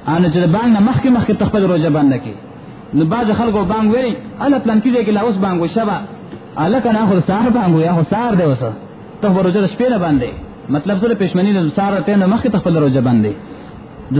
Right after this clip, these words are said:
سهار د راختو نه به روژه بند کړي تر د نور را پرېوتو پورې. بعض وخت به نور پرېوتی، انو چې بانګ وایي، نو دی به روژه نه ماتوي، ورکه چې بانګ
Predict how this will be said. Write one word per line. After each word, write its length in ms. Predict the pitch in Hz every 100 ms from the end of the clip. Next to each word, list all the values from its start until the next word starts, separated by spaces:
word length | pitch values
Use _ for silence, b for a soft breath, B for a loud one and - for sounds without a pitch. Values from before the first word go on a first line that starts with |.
| 143
سهار 220 | 202 226 208
د 20 | 196
راختو 340 | 175 170 202
نه 80 | 214
به 80 | 185 170
روژه 180 | 160
بند 240 | 175 190 240
کړي 100 | 247 208
تر 120 | 180
د 80 | 170
نور 80 | 190
را 120 | 185 160
پرېوتو 360 | 160 151 147 160 127
پورې. 200 | 123 110 - - - - 147
بعض 120 | 196
وخت 180 | 208 180
به 120 | 190
نور 160 | 190 202 175
پرېوتی، 400 | 190 214 220 165 - - - - - -
انو 200 | 147 160
چې 140 | 151 165 156 - 135 143
بانګ 180 | 185 190
وایي، 120 | 196
نو 60 | 180
دی 100 | 175
به 100 | 160
روژه 180 | 156
نه 60 | 185
ماتوي، 240 | 180 151
ورکه 200 | 170 160 143
چې 60 | 147
بانګ 140 | 165